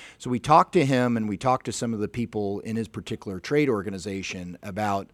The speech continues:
uh, this concept where he could work from home on his desktop computer, helping young journeymen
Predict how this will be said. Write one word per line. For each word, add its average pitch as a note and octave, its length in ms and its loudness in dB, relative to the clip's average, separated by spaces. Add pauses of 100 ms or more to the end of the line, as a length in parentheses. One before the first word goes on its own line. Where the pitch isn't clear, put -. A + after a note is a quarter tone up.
(120)
uh, G2 220 -10
this G#2 220 -4
concept A2+ 600 -2
where F#2+ 200 -6
he F3 180 -4
could C3+ 200 -4
work A#2 340 -2
from G2 260 -10
home A#2 580 -6 (560)
on G#2+ 200 -6
his B2 240 -4
desktop A#2+ 640 -2
computer, F2+ 640 -6 (580)
helping G2+ 800 2
young A#2+ 340 0
journeymen A#2+ 800 2